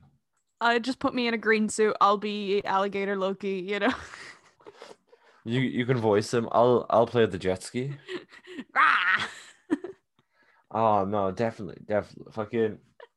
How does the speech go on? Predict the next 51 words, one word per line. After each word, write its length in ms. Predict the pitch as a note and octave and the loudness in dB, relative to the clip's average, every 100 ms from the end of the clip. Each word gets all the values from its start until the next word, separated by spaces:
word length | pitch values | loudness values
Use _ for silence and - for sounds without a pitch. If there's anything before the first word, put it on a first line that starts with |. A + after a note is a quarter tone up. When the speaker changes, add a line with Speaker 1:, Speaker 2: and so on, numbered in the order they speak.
| _ _ _ _ | _ _ _ _
Speaker 2:
every 320 | C3 A2+ A#2+ A2 | 0 4 6 6
episode 360 | G#2 B2 A#2+ | 4 0 2
we 100 | A2 | 2
have 80 | G#2+ | 0
a 60 | G2+ | 0
different 340 | G#2 G#2 G2 | -4 -4 -8
cameo 420 | - F#2+ G2+ A2 | -8 -6 -2 -2
from 160 | A#2 G2+ | -4 -8
a 40 | |
different 400 | D#2+ F#2 F#2 F2+ | -8 -8 -8 -8
hero, 320 | F#2 F2+ F#2+ | -2 2 2
and, 140 | F#2 F2 | 0 -6
like, 220 | - F2+ F#2+ | -2 -2 0
as 160 | G2+ | -2
they 80 | F#2 | -2
cross 320 | - - - | 4 4 2
the, 80 | F#2+ | -4
like, 240 | F#2 F2+ | -6 -4
the 80 | F#2 | -4
world. 460 | F#2 F2+ B2+ D#3+ - _ _ _ _ _ - C#5+ | 0 2 2 0 -14 _ _ _ _ _ 0 0
That'd 140 | - | 0
be 60 | - D5 | -2 -2
so 140 | - - | 0 -2
good. 400 | A#2+ C#3+ A2+ E2+ - | -2 -2 -2 -6 -16
Speaker 1:
<laughs> 20 | - _ _ _ _ _ _ _ - - - _ - | -20 _ _ _ _ _ _ _ -20 -20 -20 _ 0
Speaker 2:
"Oh 220 | B2 A#2 | 4 4
man, 320 | A2 B2+ G#2+ | 2 2 0
how 240 | G2 D3 C3 | -2 -2 0
are 100 | B2+ | 0
we 120 | A#2 | 0
gonna 180 | A2 G2+ | -2 -2
get 180 | A#2 | 0
our 100 | G#2+ | 0
truck 300 | - - B2 G#2+ | 0 0 0 -2
across 380 | - G2 F#2 | 0 0 0
there 180 | G2+ F#2 | -2 -2
in 80 | F2 | -2
time? 480 | - A#2 A#2 F2 E2 | -4 -2 0 -2 -4
We 100 | G#2+ | -6
can't 260 | C3+ C3 | -2 -2
get 120 | A2 G2 | 0 -2
across 300 | - F#2+ F#2 | 0 -2 -2
this 140 | D#2+ | -10
big 260 | - G2+ F2+ | 0 0 2
lake, 380 | G2 G2+ F#2+ G2+ | 2 2 0 -6
and 120 | G2+ | -6
there's 160 | G2+ | -2
no 120 | A#2 A2+ | -2 -2
jet 260 | A#2 C#3 | -2 -4
skis 360 | - G#2 G2 - | -8 -8 -8 -6
here. 460 | G#2 F2+ D#2+ F2 | -4 -2 -2 -4